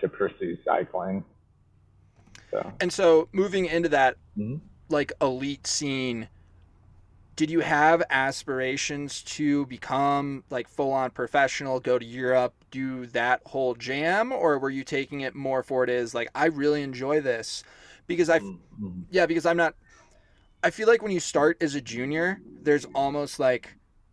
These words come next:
Speaker 2: like, you're trying to become pro, right? Like, that's
Speaker 1: Right.
Speaker 2: the only thing that matters. And I feel like sometimes if you start the sport a little bit later, you're
Speaker 1: Mm-hmm.
Speaker 2: a little bit less concerned about constantly moving up the ranks. Like,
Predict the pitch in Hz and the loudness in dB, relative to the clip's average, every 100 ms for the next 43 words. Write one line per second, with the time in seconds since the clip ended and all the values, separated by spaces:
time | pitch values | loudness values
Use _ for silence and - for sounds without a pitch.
0 | _ _ _ _ _ - - - - _ | _ _ _ _ _ -20 -20 -20 -20 _
1 | 160 160 165 - 160 151 143 147 127 127 | -6 -4 -2 2 2 2 0 -2 -2 -2
2 | 104 90 104 117 120 131 127 87 - 139 | -2 -2 -2 -2 -2 -2 0 0 0 -2
3 | 135 131 135 127 117 117 120 117 117 123 | -4 -6 -6 -4 -4 -2 -2 0 -4 -4
4 | 131 170 170 156 156 151 151 143 123 117 | -4 0 0 0 -4 -2 -2 -4 -10 -12
5 | 113 - 143 135 139 - - 135 131 127 | -12 -2 0 0 -2 -10 -4 -2 -2 -2
6 | 120 135 131 117 120 123 175 220 240 _ | -2 0 0 0 0 0 2 0 -2 _
7 | _ 139 135 123 - - - - - - | _ -4 0 0 -2 -20 -20 -20 -20 -20
8 | - - - 160 175 175 143 156 143 - | -20 -12 0 4 4 6 4 4 2 -6
9 | 139 - 143 147 139 127 - 131 135 139 | -8 -4 -2 0 0 0 -2 -4 -4 -4
10 | 156 131 131 120 123 127 120 - 113 120 | -10 -10 -6 -6 -6 -8 -8 -6 -4 -2
11 | 175 - 127 | -4 -4 -6